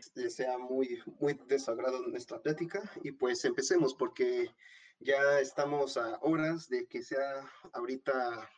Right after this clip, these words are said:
la clasificación para el Gran Premio de Bahrein, la fecha que va a abrir la temporada dos mil veintiuno de Fórmula uno, y, pues, las expectativas están, están por los cielos, ya que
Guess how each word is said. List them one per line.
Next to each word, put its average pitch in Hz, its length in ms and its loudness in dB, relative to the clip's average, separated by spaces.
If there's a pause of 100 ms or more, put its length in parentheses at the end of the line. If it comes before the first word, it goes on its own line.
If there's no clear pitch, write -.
(140)
la 117 240 -2 (140)
clasificación 127 680 -4
para 131 140 0
el 120 60 2
Gran 127 140 2
Premio 131 240 2
de 131 280 0 (360)
Bahrein, 120 760 -2
la 113 140 -4
fecha 139 280 -8
que - 120 -6
va 147 160 -2
a 147 120 -6
abrir 127 240 -6
la 123 100 -4
temporada 123 440 -4
dos 113 200 -8
mil 147 100 0
veintiuno 135 420 -2
de 123 100 -6
Fórmula 135 340 -4
uno, 147 180 2
y, 135 80 0
pues, 117 460 -2 (560)
las 110 180 -2
expectativas 156 680 2
están, 165 340 4 (760)
están 160 380 0
por 156 160 2
los 120 140 -6
cielos, 170 440 2
ya 135 200 2
que 127 440 2